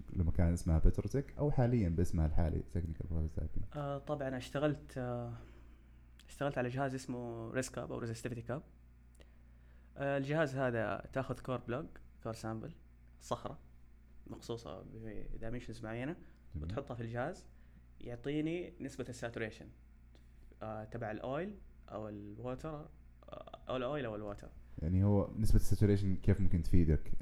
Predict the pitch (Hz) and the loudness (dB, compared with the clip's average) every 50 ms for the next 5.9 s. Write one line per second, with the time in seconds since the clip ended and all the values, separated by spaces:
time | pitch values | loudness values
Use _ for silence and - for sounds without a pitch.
0 | - - - 80 76 78 82 80 76 78 - - - - - - - - - - | 2 2 0 2 4 4 2 2 0 0 -2 -2 -2 -2 -6 2 6 8 8 10
1 | 80 76 71 - - - - - 127 113 - - - - - - - - 135 127 | 8 8 6 4 0 -8 -12 -10 -10 -10 -10 -12 -14 -12 -12 -10 -6 -6 -6 -6
2 | - - 117 131 156 175 170 151 127 120 - 120 113 113 113 117 120 113 110 - | -6 -6 -6 -4 -2 -2 0 0 -2 -2 -2 -2 -2 -2 -2 -4 -6 -8 -8 -10
3 | 104 - 101 104 107 104 - - 107 - - 117 113 113 117 131 135 127 123 123 | -10 -8 -6 -6 -6 -6 -8 -12 -12 -12 -10 -10 -8 -6 -2 0 0 0 0 -2
4 | 117 - 127 123 127 117 113 113 104 101 104 104 101 - - - - - 117 - | -4 -4 -2 0 0 0 0 -2 -4 -6 -6 -6 -8 -10 -10 -12 -12 -10 -6 -4
5 | 127 120 120 120 127 120 123 123 110 110 117 123 - - 110 107 110 - | -2 0 2 2 2 0 0 -4 -4 -4 -4 -6 -4 -4 -6 -6 -8 -10